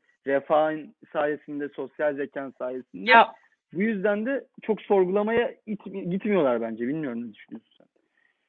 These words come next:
Speaker 2: Ya bilmiyorum. Sorgulamaya gidip gitmedikleri o kadar, yani böyle genel geçer bir şekilde söylen-, söyleyemem ama şurada şeyin söylediği gerçekten önemli. Yani Sinan'ın nasıl para kazandığını, o eve nasıl sahip olduğunu falan hiç bilmiyoruz ve onu çok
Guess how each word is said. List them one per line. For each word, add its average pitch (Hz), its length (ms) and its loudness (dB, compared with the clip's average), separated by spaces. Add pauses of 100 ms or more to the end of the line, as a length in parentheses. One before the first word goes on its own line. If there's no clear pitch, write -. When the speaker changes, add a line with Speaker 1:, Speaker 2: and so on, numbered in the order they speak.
(300)
Speaker 2:
Ya 196 200 6
bilmiyorum. 226 500 12
Sorgulamaya 240 560 8
gidip 233 300 4
gitmedikleri 226 580 4
o 220 100 10
kadar, 226 360 8
yani 190 300 10
böyle 220 220 12
genel 226 560 10 (160)
geçer 220 460 8
bir 208 60 -8
şekilde 220 320 0
söylen-, 214 480 4
söyleyemem 214 640 8
ama 294 220 10
şurada 247 460 8 (140)
şeyin 240 300 8
söylediği 226 440 8
gerçekten 233 500 8
önemli. 202 340 6 (400)
Yani 190 200 10
Sinan'ın 240 580 12
nasıl 247 220 10
para 240 240 12
kazandığını, 214 600 8
o 214 260 8
eve 214 200 6
nasıl 226 240 -2
sahip 220 320 8
olduğunu 220 300 8
falan 226 220 4
hiç - 180 0
bilmiyoruz 247 380 8
ve 269 40 8
onu 233 200 10
çok 254 300 6